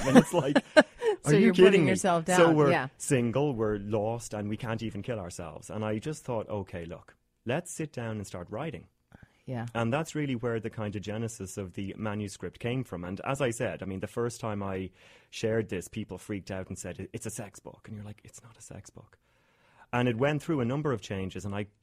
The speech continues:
Speaker 1: couldn't figure out how to end it because it's
Speaker 2: Mm-hmm.
Speaker 1: like, "How does someone end that? Am I fixed?" There is no fixing.
Speaker 2: Right, yeah.
Speaker 1: And I think this goes back to what
Speaker 2: There's no
Speaker 1: Connor
Speaker 2: need
Speaker 1: said.
Speaker 2: for fixing.
Speaker 1: There's no need, but
Speaker 2: Mm-hmm.
Speaker 1: to get the strength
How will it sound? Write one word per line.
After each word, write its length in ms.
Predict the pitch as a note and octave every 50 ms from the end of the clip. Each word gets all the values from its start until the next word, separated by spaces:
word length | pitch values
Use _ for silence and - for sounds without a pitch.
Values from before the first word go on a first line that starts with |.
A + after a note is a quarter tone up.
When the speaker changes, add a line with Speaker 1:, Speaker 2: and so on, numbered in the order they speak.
| _
Speaker 1:
couldn't 260 | _ - D#3+ D#3+ E3+ D3+
figure 320 | - - D3+ C#3 C3 A#2
out 160 | A#2 A2 G#2
how 140 | G#2+ A2 G2
to 120 | F#2+ -
end 280 | - G#2+ B2 C3 A#2 F#2
it 100 | - - _
because 300 | - - D3 D3+ - -
it's 100 | - C#3+
Speaker 2:
Mm-hmm. 40 | C3
Speaker 1:
like, 100 | G#2+ -
"How 120 | - B2+
does 140 | C3+ C#3+ C3+
someone 240 | - C3 B2 A2+ G#2
end 220 | G#2+ A#2+ B2+ B2
that? 200 | G2+ F#2 F2 F2+ - -
Am 120 | A2 A2
I 100 | G#2+ G#2
fixed?" 500 | G2+ - - C3 G#2+ D#2+ _ - - - _ - - - - -
There 100 | - C3
is 120 | D#3+ D3+ D#3
no 100 | D3 C3+
fixing. 400 | B2+ - D3 C#3+ - - - - _ _ -
Speaker 2:
Right, 340 | C#3+ C#3 C3 A#2+ A2 - -
yeah. 160 | - A2 G2 G2+
Speaker 1:
And 100 | B2+ B2
I 60 | A#2+
think 220 | A#2 - D#3+ D#3 -
this 180 | - D3 C#3+
goes 180 | - D3 C3 A#2
back 200 | - B2 A2+ -
to 80 | - A2
what 140 | - - D3+
Speaker 2:
There's 100 | C#3+ E3+
no 60 | F#3
Speaker 1:
Connor 140 | F3+ E3 D#3+ F3+
Speaker 2:
need 140 | A#3 C4 B3
Speaker 1:
said. 120 | - -
Speaker 2:
for 60 | C3+
fixing. 480 | B2 - - G#2+ - - - - F2+ F2+
Speaker 1:
There's 180 | A2+ D3 C3+ B2+
no 180 | D#3 D#3 D3 C#3
need, 300 | D3 E3+ E3+ C3 G2 -
but 140 | C#3 B2
Speaker 2:
Mm-hmm. 260 | B2 D#3+ E3 E3+ F3+ E3
Speaker 1:
to 120 | B2+ B2
get 280 | A2+ - D#3+ E3 F3 -
the 80 | F3+ D#3+
strength 680 | - - - - C3 C3+ C3+ B2+ G2+ F2 - - -